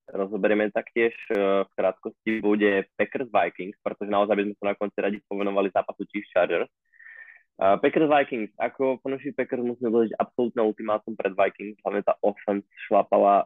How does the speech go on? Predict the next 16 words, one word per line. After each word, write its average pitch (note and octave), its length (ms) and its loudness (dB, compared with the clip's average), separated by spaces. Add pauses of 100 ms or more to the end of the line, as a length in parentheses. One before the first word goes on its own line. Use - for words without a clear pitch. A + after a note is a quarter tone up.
vynikajúco G#2+ 1120 0 (480)
a F2+ 480 2 (480)
Packers B2+ 320 -6
jednoducho A#2 560 0
prehrali A2 480 4
a F#2 180 4
boli G2 220 -2
horším G2+ 400 -6
tímom. G#2+ 400 2 (800)
Netreba C3+ 320 2
z C3 80 -4
toho C3+ 160 2
robiť B2 240 0
nejakú - 160 -4
tragédiu. A2 560 2
Minulý A2+ 240 0